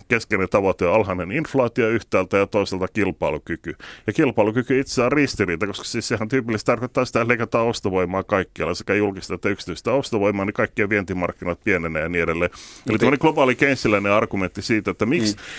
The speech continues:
Speaker 1: ja meillä on tavallaan niinku selitys sille, miksi tää kasvu on hidastunut. Et se ei ole vaan niin, että niinku Piketty sanoo, että meillä on joku tämmönen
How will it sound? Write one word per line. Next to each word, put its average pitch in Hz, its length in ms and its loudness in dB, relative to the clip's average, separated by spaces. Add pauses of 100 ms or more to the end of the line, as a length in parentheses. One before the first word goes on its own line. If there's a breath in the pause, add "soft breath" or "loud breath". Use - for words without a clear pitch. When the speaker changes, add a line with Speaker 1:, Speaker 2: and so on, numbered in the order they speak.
Speaker 1:
ja 127 40 4
meillä 135 140 6
on 131 60 2
tavallaan 139 240 2
niinku 131 140 -4
selitys 180 500 0
sille, 95 200 0
miksi 92 220 -6
tää 104 100 2
kasvu 98 340 0
on 87 60 0
hidastunut. 90 440 0
Et 90 60 -4
se 135 120 2
ei 131 100 4
ole 147 80 0
vaan 147 200 2
niin, 120 120 4
että - 200 2 (280 loud breath)
niinku 107 160 0
Piketty 104 480 2
sanoo, 101 320 2
että 90 240 0 (340 loud breath)
meillä 107 140 4
on 107 40 6
joku 110 120 -2
tämmönen 107 140 -2